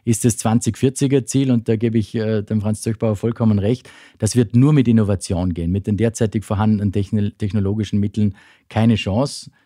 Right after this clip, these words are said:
Zu ambitioniert, <laughs> aber wir müssen den technologischen Fortschritt, äh, mit einbeziehen. Und da gibt's, äh, unterschiedliche Bereiche, ähm, und wir dürfen den, die technologische Entwicklung nicht verschlafen, die Innovation nicht verschlafen. Rundherum,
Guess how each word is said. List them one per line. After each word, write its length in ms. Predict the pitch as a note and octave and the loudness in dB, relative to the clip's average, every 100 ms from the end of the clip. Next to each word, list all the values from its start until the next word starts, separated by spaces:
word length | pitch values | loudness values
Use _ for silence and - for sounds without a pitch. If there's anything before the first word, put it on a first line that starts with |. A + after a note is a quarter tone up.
| _ | _
Zu 160 | - C3 | -4 -2
ambitioniert, 800 | B2 A2+ G#2 A2+ G#2 C3+ D#3 - B2+ - | 0 0 0 0 0 0 -2 -2 -2 -2
<laughs> 220 | - - - | -14 -18 -4
aber 640 | G#2 B2 E3 F#3+ E3 - | 0 2 2 0 -2 -10
wir 200 | B2+ A#2 | 0 2
müssen 260 | C3 C3+ C#3 | 4 2 0
den 100 | B2+ | 0
technologischen 600 | C3 B2+ B2+ C3+ B2 B2+ | 0 2 2 0 -2 0
Fortschritt, 520 | B2+ C#3 - G#2 - | -2 -2 0 -2 -2
äh, 280 | G2+ G#2 G2 | -2 -2 2
mit 200 | A2 A#2 | 0 0
einbeziehen. 640 | G2 A#2+ B2 - C3 E3 _ _ _ _ | 2 2 2 0 0 -2 _ _ _ _
Und 160 | A#2 A2 | -2 0
da 80 | A#2+ | 2
gibt's, 300 | A#2+ G#2+ A#2+ | 2 0 0
äh, 240 | A#2 A2+ A2 | 2 2 0
unterschiedliche 720 | B2+ C3 C#3 - A#2 A#2 - | 0 0 0 0 0 2 0
Bereiche, 680 | G#2+ G2 F2 B2 - D3+ E3+ _ _ _ _ - | 0 0 0 -2 0 0 0 _ _ _ _ -6
ähm, 280 | A2+ A#2 A#2 | 2 2 2
und 240 | C3 A#2 | 2 4
wir 100 | A#2+ | 4
dürfen 460 | G#2+ C#3+ D3+ C#3 A#2+ | 2 0 2 0 2
den, 460 | B2+ B2 A#2+ A2+ - | 2 6 4 2 0
die 160 | A#2+ - | -2 2
technologische 600 | A#2+ B2+ A2+ B2+ B2 A#2+ | 0 2 2 2 0 2
Entwicklung 720 | G#2 C3 F3 - B2+ A#2 A2+ | 0 -2 -6 0 2 2 0
nicht 300 | - A#2+ G#2+ | 2 2 2
verschlafen, 560 | - G#2+ G2+ F2 F2+ G2 | -4 -4 -2 -2 -2 -4
die 80 | A2 | 0
Innovation 500 | A#2 G#2+ G#2 A#2 A#2+ | 2 0 0 2 2
nicht 200 | A2 - | 2 -2
verschlafen. 600 | G2 - E2+ E2+ - E2 _ _ - | -10 -4 -4 -4 -8 -10 _ _ -6
Rundherum, 800 | G2+ D#3+ D#3 C3 A#2 D#3+ D#3+ | 0 2 4 4 4 4 2